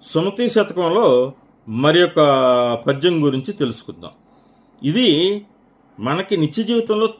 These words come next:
చాలా బాగా ఉపయోగపడేటువంటి పద్యం. మనం చాలాసార్లు విన్నప్పటికీ కూడా మనకి మరుపు అనేది ఉంటది కాబట్టి, మనం ఎప్పటికప్పుడు ఈ పద్యాన్ని గుర్తు చేసుకుంటూ ఉంటే, మన జీవితం ఆనందమయంగా సాగుతుంది.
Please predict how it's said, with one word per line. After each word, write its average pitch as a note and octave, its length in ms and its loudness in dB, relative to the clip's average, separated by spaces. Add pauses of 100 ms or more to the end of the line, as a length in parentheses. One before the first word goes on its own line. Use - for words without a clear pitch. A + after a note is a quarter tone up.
(220)
చాలా F#3+ 260 -4
బాగా F#3+ 360 0
ఉపయోగపడేటువంటి C#3 1400 0 (420)
పద్యం. A2 340 -2 (460)
మనం B2+ 300 -4
చాలాసార్లు E3 540 2
విన్నప్పటికీ D#3 640 -2
కూడా E3 380 -2 (1000)
మనకి C#3+ 260 0
మరుపు F#3 420 2
అనేది G3+ 300 2
ఉంటది E3+ 260 -4
కాబట్టి, C#3+ 760 0 (300)
మనం D3+ 240 0 (100)
ఎప్పటికప్పుడు F#3+ 960 0 (280)
ఈ C#3 80 2
పద్యాన్ని C#3+ 540 -2
గుర్తు C3+ 400 -4
చేసుకుంటూ D#3+ 520 0
ఉంటే, C#3+ 520 -2 (420)
మన C3+ 360 0
జీవితం F3+ 480 -2 (100)
ఆనందమయంగా D3+ 680 0
సాగుతుంది. F#2+ 600 -8